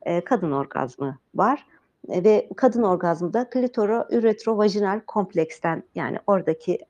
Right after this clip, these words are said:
aslında klitoristen kaynaklandığını biliyoruz. Şimdi kadın orgazmı, eee, bir kere, hani, var mı yok mu ya kadar geldik, yirminci yüzyılın ortalarına kadar. Hani, var,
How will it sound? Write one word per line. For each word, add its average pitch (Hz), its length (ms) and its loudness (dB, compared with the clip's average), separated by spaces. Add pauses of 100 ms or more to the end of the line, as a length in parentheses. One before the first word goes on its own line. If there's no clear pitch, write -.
(120)
aslında - 280 -8
klitoristen 156 580 -4
kaynaklandığını 143 840 -6 (180)
biliyoruz. 139 500 -2 (540)
Şimdi 240 420 2
kadın 349 380 2
orgazmı, 190 600 -2 (1900)
eee, 175 60 0 (1300)
bir 226 80 -4
kere, 254 400 8
hani, 208 220 2
var 240 180 2
mı 254 180 4
yok 254 240 4
mu 180 240 2 (280)
ya 165 320 4
kadar 175 320 2
geldik, 170 580 2
yirminci 156 420 4
yüzyılın 156 420 0
ortalarına 160 640 0
kadar. 190 300 0
Hani, 175 280 2
var, 214 260 4